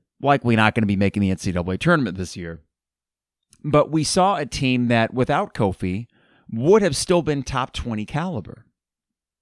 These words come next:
And that tells you how healthy this program is, the kind of shape that it's in, that it could have withstood losing Ayo and Kofi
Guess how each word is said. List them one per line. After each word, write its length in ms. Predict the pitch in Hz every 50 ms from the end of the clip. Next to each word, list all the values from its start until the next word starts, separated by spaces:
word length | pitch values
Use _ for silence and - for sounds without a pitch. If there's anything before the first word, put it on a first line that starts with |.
| _ _ _ _ _ _ -
And 140 | 151 139 143
that 120 | 156 143
tells 380 | - - 147 151 175 208 170 -
you 120 | 151 139
how 160 | 127 131 117
healthy 440 | 98 - - 143 165 175 - - 127
this 220 | 101 104 104 -
program 480 | - - 131 123 123 110 104 92 98 120
is, 340 | 160 180 135 - - - - - _ _ _ _ _ _ -
the 80 | 113
kind 180 | - 139 143 120
of 60 | 113
shape 280 | - - 156 165 190 -
that 100 | - 104
it's 120 | - -
in, 120 | 117 104 101
that 120 | 107 107
it 120 | 123 -
could 220 | - - - 208 294
have 100 | 254 175
withstood 640 | 131 101 - - - - - 95 80 73 - - - _ _ _ _ _ _ _ -
losing 400 | 117 131 143 139 123 135 120 -
Ayo 440 | 101 107 104 101 98 90 92 -
and 140 | 90 98 85
Kofi 460 | - 104 95 87 - - 71 - -